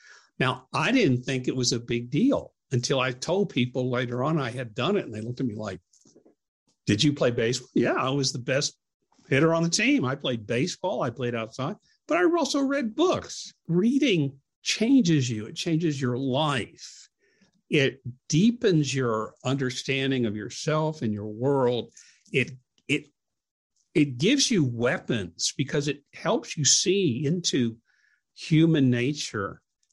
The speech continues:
helps you to see what it is that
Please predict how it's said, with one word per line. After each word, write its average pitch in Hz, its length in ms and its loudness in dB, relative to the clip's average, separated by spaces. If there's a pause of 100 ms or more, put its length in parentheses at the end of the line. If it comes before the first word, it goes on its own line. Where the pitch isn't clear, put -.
helps 151 240 0
you 175 80 4
to 147 100 0
see 123 300 0
what 127 360 0
it 175 140 0
is 127 440 -2 (240)
that 110 160 -4